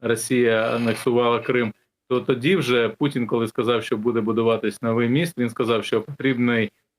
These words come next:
міст, е, який буде сполучувати автомобільний і залізно-, залізничний. Ну, тобто зараз Кримський міст або Керченський, він виконує обидві ці функції. А тодішній міністр, е, транспорту Російської Федерації, наскільки я пам'ятаю, Соколов його прізвище було,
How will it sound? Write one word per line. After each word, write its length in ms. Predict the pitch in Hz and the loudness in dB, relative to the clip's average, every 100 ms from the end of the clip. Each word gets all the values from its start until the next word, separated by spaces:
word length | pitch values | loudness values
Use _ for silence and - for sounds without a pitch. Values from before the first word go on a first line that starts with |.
| _ 117 | _ -2
міст, 360 | 139 151 - | -2 0 0
е, 200 | 120 113 | 2 4
який 320 | 113 113 120 | 2 0 0
буде 500 | 110 117 107 110 101 - _ _ | 0 0 2 2 0 -6 _ _
сполучувати 640 | 120 123 113 113 107 107 | 0 0 0 0 2 0
автомобільний 840 | 120 117 113 113 147 196 180 170 - _ - | -2 -4 -2 0 2 2 2 0 -4 _ -4
і 140 | 143 | -2
залізно-, 540 | 143 131 123 123 127 127 | 0 0 0 0 0 0
залізничний. 580 | 131 123 123 107 - 123 | 0 2 0 0 -2 -6
Ну, 60 | |
тобто 220 | 139 - 117 | -6 -6 0
зараз 300 | 120 110 - | 0 0 -2
Кримський 400 | 123 110 - 123 | -6 -4 -2 -2
міст 280 | 165 - | -2 -4
або 140 | 107 101 | -4 -2
Керченський, 520 | 120 113 117 - 107 | -2 -2 -4 -2 0
він 140 | 113 | 2
виконує 560 | 123 123 131 120 117 117 | 0 0 0 0 2 2
обидві 420 | 139 123 123 107 | 0 0 0 0
ці 120 | 104 | -2
функції. 500 | - 117 107 - 101 101 _ _ _ _ | -2 -2 -2 0 0 -2 _ _ _ _
А 180 | - 120 | -4 -2
тодішній 720 | 120 143 170 170 160 151 147 143 | 0 0 2 2 2 2 2 4
міністр, 760 | 139 147 147 - 135 127 123 - _ _ - | 4 2 0 0 0 2 -2 -6 _ _ -8
е, 160 | 120 117 | -4 -2
транспорту 540 | 147 180 196 147 - | 0 -2 -2 -2 0
Російської 340 | 120 120 110 - | -2 -2 -6 -4
Федерації, 380 | 117 117 110 113 | 0 0 0 -4
наскільки 240 | 110 107 | -6 -4
я 60 | 104 | -2
пам'ятаю, 320 | 107 110 101 | -2 0 -2
Соколов 380 | - 110 107 107 | -2 0 2 4
його 140 | 101 | 2
прізвище 400 | 107 101 101 110 | 0 -2 -2 -2
було, 340 | 110 110 107 | 0 0 0